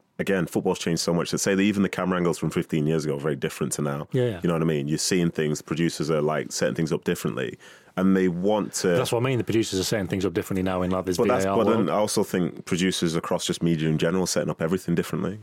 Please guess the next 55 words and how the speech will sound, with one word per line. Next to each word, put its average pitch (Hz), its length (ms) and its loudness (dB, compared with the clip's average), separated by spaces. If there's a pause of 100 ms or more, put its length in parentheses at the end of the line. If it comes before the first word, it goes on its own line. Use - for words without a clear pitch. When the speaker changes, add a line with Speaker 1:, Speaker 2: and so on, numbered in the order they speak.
Speaker 1:
I - 60 -4
think 82 240 -2
the 87 60 2
way 95 160 4
that 87 100 -2
people 90 240 -2
want 85 60 0
to 80 40 -4
perceive 82 300 -2
a 82 60 -4
game 78 200 0
now 78 200 -2
is 71 100 -6
far 80 180 0
different 73 340 -2
to, - 60 -8
say, 78 160 0
what 78 160 0
they 78 60 0
wanted 76 280 -2
to - 60 -6
do 76 160 0
back 73 220 -4
then, 80 220 -2
like 82 180 0
the 82 100 0
idea 80 280 0
of 78 60 -4
just 82 200 -4
play 80 240 -2
on 78 160 0
or 80 80 0
whatever. 80 420 0 (400)
But - 60 0
then 98 160 2
think 110 220 0
about 95 160 0
all 73 60 2
Speaker 2:
That's 87 120 2
Speaker 1:
the 92 60 2
Speaker 2:
what, 135 60 2
Speaker 1:
times. 87 160 0
Speaker 2:
that's - 40 -10
what 120 140 0
I - 20 -2
mean. 110 120 -4 (180)
Speaker 1:
But 104 120 2
think 110 140 0
about 107 140 2
all 98 100 2
the 98 60 2
times 85 320 0
when 80 80 2
you 78 80 2
were, 78 500 0